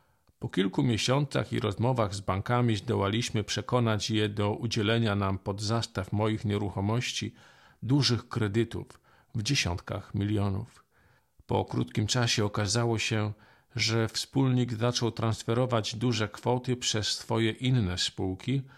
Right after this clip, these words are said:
które miał na świecie, i nie wracał ani towar, ani pieniądze. W pewnym momencie zorientowałem się, że jestem na bardzo złej drodze".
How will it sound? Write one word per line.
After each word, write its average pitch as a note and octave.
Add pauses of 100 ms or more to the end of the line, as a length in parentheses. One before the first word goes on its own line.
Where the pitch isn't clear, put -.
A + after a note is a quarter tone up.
(220)
które F3
miał G#2+
na G2
świecie, C3+ (380)
i C3+
nie B2+
wracał A#2
ani F3
towar, G2 (420)
ani F2+
pieniądze. F#2+ (840)
W -
pewnym C3+
momencie A#2+
zorientowałem G#2+
się, A2+
że G#2
jestem A2
na G#2
bardzo G#2
złej G2+
drodze". G2+